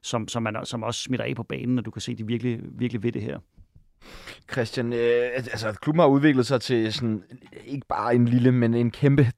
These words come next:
Speaker 2: dansker, øh, koloni. Altså, det er jo lige Sanka, Mads Rørlev, Christian Nørgaard, Mathias Jensen, Mikkel Damsgaard og Mads Bistrup på leje i Nordsjælland.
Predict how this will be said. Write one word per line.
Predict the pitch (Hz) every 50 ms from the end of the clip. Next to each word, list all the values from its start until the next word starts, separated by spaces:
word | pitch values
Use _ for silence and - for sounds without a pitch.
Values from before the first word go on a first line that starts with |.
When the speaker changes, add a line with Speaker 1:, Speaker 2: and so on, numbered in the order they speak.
| _
Speaker 2:
dansker, | - 95 104 101 - - 123 110 110 - -
øh, | 117 110 104 104 98
koloni. | - - - 123 110 104 101 104 107 104 - 82
Altså, | 85 92 98 107 107
det | 95 127 127
er | 113
jo | 98 98
lige | 104 104 95
Sanka, | - - - 113 120 120 127 123
Mads | 117 104 98 - - 123
Rørlev, | 127 120 117 117 113 110 -
Christian | - 120 107 - 113 104
Nørgaard, | 107 117 120 127 120 123 113
Mathias | 104 101 - - 107 101 - 117
Jensen, | 113 117 - - 127
Mikkel | 117 107 110 98
Damsgaard | 120 117 117 98 - - - 131 120 113 104 101
og | 98 101 101 95 98 104 107
Mads | 107 98 -
Bistrup | - - 123 117 - 135 120
på | 98 113
leje | 110 104 104 110 117 120 107
i | 104 107
Nordsjælland. | 101 107 113 123 - 151 123 113 104